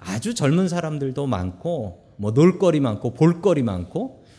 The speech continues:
어디서는 막 기타 치고 노래 부르고, 뭐, 이런 거리예요.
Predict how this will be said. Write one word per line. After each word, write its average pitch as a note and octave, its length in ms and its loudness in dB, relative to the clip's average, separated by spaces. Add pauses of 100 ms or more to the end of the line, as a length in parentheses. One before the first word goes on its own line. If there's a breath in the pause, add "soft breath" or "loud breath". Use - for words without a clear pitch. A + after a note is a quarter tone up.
어디서는 C#3 560 -2
막 C3 220 -8
기타 - 240 -10
치고 C3+ 260 -8
노래 C3+ 320 -2
부르고, A#2+ 320 -8
뭐, E2 160 -8
이런 C#3+ 360 -2
거리예요. F#2 480 -6